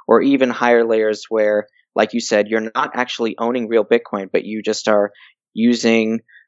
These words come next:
uh, some third-party service that owns Bitcoin and they give you a claim against their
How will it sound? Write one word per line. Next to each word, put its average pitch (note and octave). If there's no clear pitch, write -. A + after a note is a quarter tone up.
uh, F#2
some A2
third-party A2+
service A2
that G#2+
owns G#2+
Bitcoin G#2+
and G2+
they G#2+
give A2
you A2
a G2+
claim A2
against G#2+
their G#2+